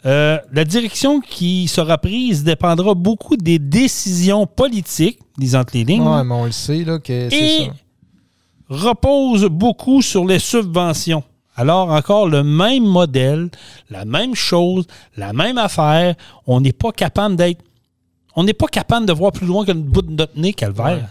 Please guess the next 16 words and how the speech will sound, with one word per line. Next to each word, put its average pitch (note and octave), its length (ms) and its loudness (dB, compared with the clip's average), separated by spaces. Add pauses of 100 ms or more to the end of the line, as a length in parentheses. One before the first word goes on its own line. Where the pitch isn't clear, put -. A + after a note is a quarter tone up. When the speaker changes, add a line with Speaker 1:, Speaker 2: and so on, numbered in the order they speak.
Speaker 2:
Ben, C3 140 0
je D3 120 2
sais, C#3 260 0
mais A#2 140 -2
là, D3+ 100 2
avec C#3+ 240 -2
les C#3 160 -2
ar-, C#3+ 100 -4
l'argent, C#3+ 540 -2
les D3 180 -4
argents D3 260 -2
qu'ils D3+ 140 -8
ont, C3+ 200 -6
qu'ils C3 140 -12
ont C3+ 100 -10
envoyés C#3 640 -8